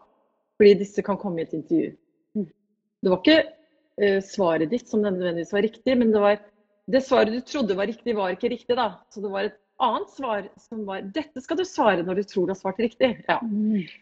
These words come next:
Speaker 1: Og så lærte vi hvordan vi skulle kle oss, vi lærte hvordan vi skulle hilse på, eh, arbeidsgiver, hvordan vi skulle se henne, han inn i øynene, håndhilse, hvordan vi skulle bodypose.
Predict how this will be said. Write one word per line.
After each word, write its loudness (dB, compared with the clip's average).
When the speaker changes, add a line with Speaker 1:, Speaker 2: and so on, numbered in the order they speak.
Speaker 1:
Og 4
så 4
lærte 2
vi -2
hvordan -8
vi -14
skulle -10
kle 0
oss, -20
vi -6
lærte -6
hvordan -8
vi -12
skulle -6
hilse -2
på, -2
eh, -4
arbeidsgiver, 0
hvordan -4
vi -16
skulle -14
se 6
henne, -2
han -2
inn -4
i -6
øynene, -4
håndhilse, -2
hvordan -4
vi -8
skulle -6
bodypose. 4